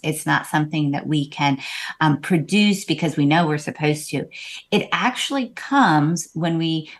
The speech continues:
recognize how broken we are, when we long for his kingdom, when we give ourselves permission to lament. And then we turn our eyes to the hope that's in Christ. And the, the subsequent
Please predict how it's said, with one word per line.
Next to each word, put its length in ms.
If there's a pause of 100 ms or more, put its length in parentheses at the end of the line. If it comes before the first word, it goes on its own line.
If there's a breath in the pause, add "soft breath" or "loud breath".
(100)
recognize 1200 (180)
how 540
broken 520
we 160
are, 500
when 260
we 320 (220 loud breath)
long 640
for 260
his 200
kingdom, 460
when 160
we 160
give 220
ourselves 440
permission 1000 (380 loud breath)
to 220
lament. 920 (560 loud breath)
And 260
then 480
we 120
turn 260
our 160
eyes 360
to 120
the 140
hope 340
that's 240
in 100
Christ. 600 (100)
And 180
the, 280
the 100
subsequent 800